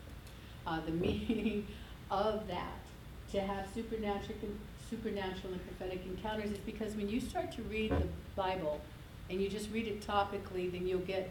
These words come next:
nice stories. But when you start to slow it down and get into that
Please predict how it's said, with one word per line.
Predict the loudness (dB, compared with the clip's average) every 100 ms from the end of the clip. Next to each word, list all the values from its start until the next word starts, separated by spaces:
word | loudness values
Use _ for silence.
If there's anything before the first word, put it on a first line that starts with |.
| -2
nice | 0 0 -4
stories. | -6 -4 -4 -6 -8 -12 -12 -12 -12 -12 -6
But | -2
when | 4 4
you | 4
start | 2 4 4
to | 4 2 2 0 -2 -6 -10 -10 -10 -10 -8
slow | -4 2 4
it | 4 4
down | 4 4 4 0 -2 0
and | 0
get | 4 4
into | 6 4 2 0 0 -2 -2 2
that | 4 2